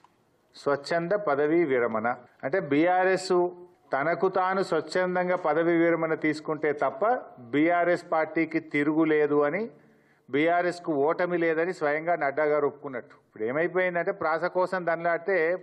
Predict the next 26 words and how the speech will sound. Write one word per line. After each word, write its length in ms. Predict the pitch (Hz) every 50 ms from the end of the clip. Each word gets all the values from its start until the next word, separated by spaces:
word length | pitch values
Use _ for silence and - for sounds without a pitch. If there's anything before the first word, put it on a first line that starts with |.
| - -
పాటలు 260 | 160 160 160 165 170
పడ్డట్టు 580 | 165 165 156 147 156 151 151 160 160 160 147 139
అయిపోయింది. 640 | 143 151 147 147 160 135 113 104 - - 98 98 117
ఎవరో 280 | 131 143 160 180 180 175
ఏదో 140 | 170 180 180
రాసిస్తే 480 | 170 156 160 160 - 165 151 - 202
ప్రాస 280 | 175 165 165 160 151 160
కోసం 340 | 160 156 170 160 - 165 165
మాట్లాడినావు. 500 | 156 143 147 - 147 135 123 113 - - _ _ _ - - 135 151 170
ఏడాదికి 400 | 185 196 196 208 214 220 190 202
రెండు 180 | 185 180 180
కోట్ల 320 | 180 180 185 180 180 180 175
ఉద్యోగాలు 460 | 160 143 151 185 190 190 190 185 180
ఇస్తామన్నారు, 540 | 160 - 175 156 151 147 143 143 131 135 135 - - _ _ _ _ _ _ _ -
ఇప్పటికి 340 | - - 196 190 202 214
పదిహేడు 480 | 214 175 175 165 170 170 175 180 180 175
కోట్ల 380 | 175 175 165 170 165 165 165 160
ఉద్యోగాలు 540 | 147 143 139 156 180 180 170 175 160 147
ఇవ్వాలి. 340 | 143 139 139 131 120 117 113 - - - _ _ -
ఎక్కడున్నాయో 560 | 143 147 147 185 196 196 190 196 196 190 185
పదిహేడు 400 | 185 165 156 165 180 185 185 180
కోట్ల 260 | 175 175 170 170 170
ఉద్యోగాలు? 680 | 160 156 - 160 165 165 165 160 151 143 143 - - - - - - - - -
శ్వేతపత్రం 560 | 156 156 160 170 175 - 175 165 - 165 156
విడుదల 260 | 143 143 147 160 165
చేయండి. 400 | 165 170 175 175 180 185 196 175